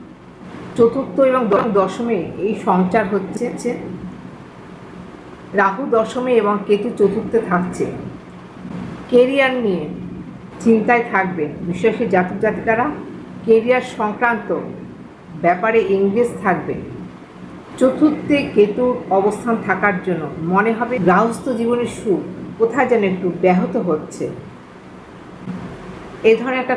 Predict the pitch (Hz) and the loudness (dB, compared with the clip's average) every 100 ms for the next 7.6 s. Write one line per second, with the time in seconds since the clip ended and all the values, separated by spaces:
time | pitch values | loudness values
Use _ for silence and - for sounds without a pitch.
0 | - 240 226 196 180 - 151 139 - - | -4 -4 0 2 2 -2 -6 -8 -10 -14
1 | - - - - - 190 202 233 214 226 | -16 -18 -20 -20 -6 -2 2 2 2 0
2 | 185 165 143 131 123 - - - - - | -2 -2 -2 -6 -10 -14 -16 -16 -18 -20
3 | - - 196 202 220 240 240 - - 196 | -16 -2 2 2 4 2 2 -4 -4 -2
4 | 208 220 262 196 180 180 226 220 175 147 | 0 -2 -2 0 2 2 0 0 0 -2
5 | - - - - - - - - - - | -8 -10 -16 -16 -18 -20 -20 -18 -18 -2
6 | 240 254 226 220 214 262 233 247 226 214 | 2 4 4 2 -2 -2 2 2 4 2
7 | 214 180 180 160 151 135 | 2 2 2 2 0 -2